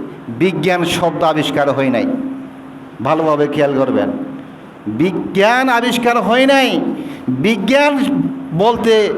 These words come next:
মানুষ কিছুই চিনত না কোরআন নাজিল হওয়ার আগে। <clears throat> সূরা ইয়াসিন আয়াত দুই। যেহেতু কোরআন হলো সমস্ত জ্ঞান বিজ্ঞানের উৎস, তাই এখানে বিজ্ঞানময় কোরআনের শপথ করে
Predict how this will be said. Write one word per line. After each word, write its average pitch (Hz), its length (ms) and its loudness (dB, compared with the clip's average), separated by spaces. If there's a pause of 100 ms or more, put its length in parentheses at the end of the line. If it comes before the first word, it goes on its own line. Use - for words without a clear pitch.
(260)
মানুষ 208 540 2
কিছুই 262 420 2
চিনত 220 320 0
না 220 380 2 (300)
কোরআন 196 380 2
নাজিল 180 320 2
হওয়ার 196 460 2 (400)
আগে। 180 340 2 (320)
<clears throat> - 1500 -6
সূরা 208 280 4
ইয়াসিন 190 840 2
আয়াত 165 260 4
দুই। 139 420 2 (640)
যেহেতু 214 640 2 (520)
কোরআন 254 360 2
হলো 240 320 4
সমস্ত 208 640 0
জ্ঞান 185 280 4
বিজ্ঞানের 156 500 2
উৎস, 156 280 0 (1160)
তাই 226 260 6
এখানে 233 340 4
বিজ্ঞানময় 247 640 4
কোরআনের 247 480 2
শপথ 269 560 2
করে 247 340 4